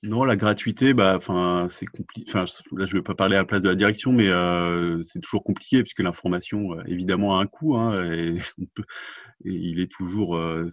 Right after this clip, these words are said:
toujours le même aujourd'hui. Euh, je sais que, par contre, euh, sur le, le numérique, euh, on a deux sites. Nous, on a un site, euh, payant avec beaucoup d'infos locales et un site, euh, gratuit,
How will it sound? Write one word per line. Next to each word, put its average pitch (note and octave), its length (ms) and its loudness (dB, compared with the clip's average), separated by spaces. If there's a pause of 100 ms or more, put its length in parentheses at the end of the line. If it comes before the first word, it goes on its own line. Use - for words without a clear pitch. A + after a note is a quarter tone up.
toujours F#2+ 220 2
le G2 100 6
même G#2+ 220 6
aujourd'hui. G#2+ 560 2
Euh, G2 140 2 (280)
je G#2 160 -2
sais B2 220 2
que, A2 320 4
par G2 240 -4
contre, B2+ 320 -2
euh, F#2 600 2
sur A#2 360 -2
le, G#2 300 4
le G2 180 4
numérique, A2+ 640 4
euh, F#2+ 240 4
on G2 140 4
a G2+ 180 6
deux G2+ 240 4
sites. C#3 380 0
Nous, A2+ 200 6
on G2+ 120 2
a F#2 80 2
un F2+ 180 0
site, - 360 -10
euh, F#2 180 0 (340)
payant A2+ 480 4 (320)
avec F2 300 -2
beaucoup F#2+ 280 -4
d'infos F#2+ 300 -2
locales A#2 400 4
et G#2 80 6
un F2+ 160 2
site, - 380 -12
euh, F2+ 180 0
gratuit, F#2 760 -4